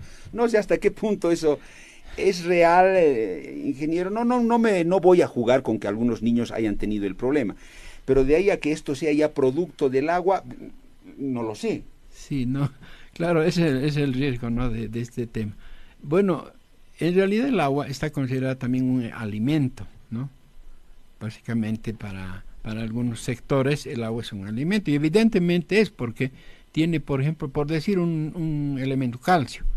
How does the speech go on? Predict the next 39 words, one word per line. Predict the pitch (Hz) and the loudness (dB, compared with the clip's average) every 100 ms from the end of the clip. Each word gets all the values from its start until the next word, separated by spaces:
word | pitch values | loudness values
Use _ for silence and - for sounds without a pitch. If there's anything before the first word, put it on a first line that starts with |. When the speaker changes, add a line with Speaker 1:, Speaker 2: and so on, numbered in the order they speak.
| - - - | 0 -2 -6
Speaker 2:
El | 170 | 0
calcio | 233 208 | 2 2
es | 180 | 2
bueno | 180 233 180 | 4 4 2
para | 127 107 | -2 -6
los | 101 | -6
huesos, | 120 151 151 139 | -2 0 0 -2
sobre | 139 127 127 | -4 -2 -2
todo | 151 151 | -2 -2
para | 131 123 | -2 -2
los | 113 | 0
niños, | 131 233 165 104 | 2 4 2 -2
¿no? | 135 151 - - | -6 -6 -14 -16
Si | - 139 131 | -8 -4 -2
el | |
agua | 151 165 | -2 -4
tiene | 156 143 139 | -2 -2 -2
algo | 135 135 | -2 -4
de | 139 | -4
calcio | - 135 131 | -4 -4 -6
es | 127 | -10
bueno, | 101 139 107 - - - - - - | -6 -6 -6 -12 -20 -20 -20 -14 -4
pero | 139 131 | -2 0
obviamente | 165 165 156 143 135 151 135 - - - | 0 0 2 0 0 -2 -4 -8 -18 -8
hay | 143 143 | -2 -2
otros | - - | -4 -8
que, | 127 113 - - 170 | -6 -6 -8 -12 -4
elementos | 135 135 147 143 | -2 0 -2 -4
que | - | -2
no | 127 143 | 2 2
son | - 180 | 4 4
<laughs> | 151 | 6
buenos, | 220 120 - - - - - | 4 4 -2 -16 -20 -20 -10
¿sí? | 143 160 - - - - - | -6 -6 -8 -20 -20 -10 -4
Entonces, | 170 226 196 196 - - - - - - - - | 4 6 6 4 -2 -10 -10 -14 -20 -10 -6 2
yo | 190 | 2
creo | 190 196 | 4 2
que, | 185 170 - | 2 0 -2
eh, | 135 127 123 104 78 | -4 -2 -4 -8 -14